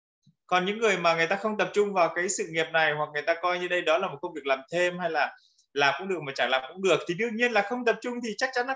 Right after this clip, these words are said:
không to ra được rồi. Đó là lý do mà tại sao những người mới bắt đầu,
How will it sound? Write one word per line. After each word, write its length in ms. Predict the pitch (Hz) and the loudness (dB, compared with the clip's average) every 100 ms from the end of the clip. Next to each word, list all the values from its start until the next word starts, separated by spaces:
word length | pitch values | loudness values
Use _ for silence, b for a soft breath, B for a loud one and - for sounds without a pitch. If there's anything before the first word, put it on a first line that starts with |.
| 262 | -8
không 120 | 254 | -2
to 140 | 240 240 | 0 2
ra 120 | 240 | 2
được 120 | 220 214 | 0 -2
rồi. 120 | 202 - _ _ _ _ _ _ _ _ _ _ _ _ _ - | -8 -10 _ _ _ _ _ _ _ _ _ _ _ _ _ 0
Đó 180 | 151 180 | 6 6
là 80 | |
lý 180 | 180 160 | 6 2
do 240 | 180 185 160 | 4 4 4
mà 100 | 135 | 2
tại 140 | 139 | 0
sao 400 | 123 170 156 139 - _ _ _ _ _ | 2 2 2 -2 -14 _ _ _ _ _
những 220 | 147 175 220 | -6 -2 2
người 140 | 170 | 2
mới 220 | 139 143 | 2 2
bắt 180 | 180 214 | 2 2
đầu, 200 | 196 143 | 4 2